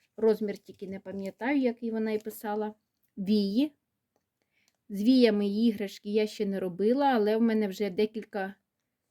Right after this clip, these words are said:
н-, наборчиків таких лежить. Треба якось пробувати. І ось такі ось о дві бірочки, ручна робота. Це па-, подаруночок від Єкатерини.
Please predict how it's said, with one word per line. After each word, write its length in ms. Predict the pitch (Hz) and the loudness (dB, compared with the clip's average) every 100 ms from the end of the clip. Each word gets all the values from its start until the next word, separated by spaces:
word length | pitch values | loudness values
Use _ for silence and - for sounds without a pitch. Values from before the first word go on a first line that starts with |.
| _ _ _ _ _ _ _ - | _ _ _ _ _ _ _ -10
н-, 120 | 214 - | -10 -4
наборчиків 720 | 214 202 226 269 - 254 254 | -2 4 4 4 -2 -8 -8
таких 420 | 208 196 226 226 | -6 -6 -6 -2
лежить. 540 | 233 214 190 170 - _ | 0 0 -2 -8 -14 _
Треба 400 | 208 226 247 240 - | -2 2 2 0 -2
якось 340 | 220 226 247 | -2 -2 -6
пробувати. 760 | - 214 196 180 175 - 185 - | -6 -6 -4 -6 -12 -12 -14 -8
І 260 | 220 269 311 | 0 2 4
ось 200 | 247 247 | 2 2
такі 320 | 214 214 240 | -4 0 2
ось 260 | 233 226 | 2 0
о 140 | 208 196 _ _ _ _ _ _ - | -8 -8 _ _ _ _ _ _ -16
дві 260 | 185 208 | -4 -2
бірочки, 640 | 190 214 269 269 - - 262 _ _ _ _ _ _ _ | 0 2 2 0 -4 -10 -12 _ _ _ _ _ _ _
ручна 420 | 220 214 - 214 226 | -4 -4 -2 0 2
робота. 480 | 208 165 165 175 170 _ _ _ _ _ _ | 2 0 -6 -8 -20 _ _ _ _ _ _
Це 300 | - 247 240 | 0 4 4
па-, 240 | 233 185 - | 4 -10 -10
подаруночок 880 | - 220 196 196 269 302 - 294 - | -6 -4 -2 0 2 2 -2 -8 -4
від 180 | 214 247 | -2 -2
Єкатерини. 840 | - 196 226 233 - 220 180 160 165 | -4 0 0 -2 -8 -8 -8 -12 -16